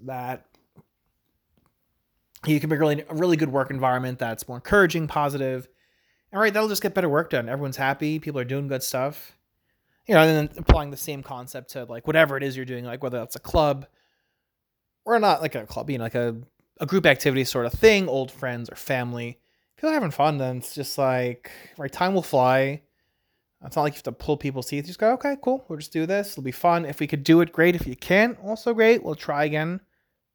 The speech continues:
You know, it's hard to, <coughs> hard to line up schedules, but eventually they'll either come together, or we may have to, like, make some sacrifices in terms of, like, saying, "Hey, like, it's been a few months.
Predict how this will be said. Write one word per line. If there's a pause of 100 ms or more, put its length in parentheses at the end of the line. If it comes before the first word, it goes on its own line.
(840)
You
know,
it's
hard
to, (480)
<coughs>
hard
to
line
up
schedules,
but (1600)
eventually
they'll
either
come
together,
or
we
may
have
to,
like,
make
some
sacrifices
in
terms
of,
like,
saying,
"Hey, (1040)
like,
it's
been
a
few
months.